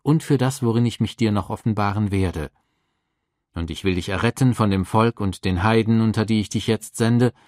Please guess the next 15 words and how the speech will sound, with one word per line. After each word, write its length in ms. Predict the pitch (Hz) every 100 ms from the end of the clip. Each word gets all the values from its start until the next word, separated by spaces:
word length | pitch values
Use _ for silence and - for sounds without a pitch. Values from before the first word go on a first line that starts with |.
| _ _ _ _
um 180 | 120 117
ihnen 260 | 117 127 113
die 140 | 117
Augen 300 | 113 139 147
zu 180 | - 143
öffnen, 400 | 123 - 135 131
damit 220 | 117 117
sie 120 | 135
sich 200 | 110 104
bekehren 720 | 113 - - 135 156 156 170 - _
von 200 | - 123
der 140 | 113
Finsternis 720 | - 139 151 - 135 123 - -
zum 240 | - 110
Licht 400 | 95 - -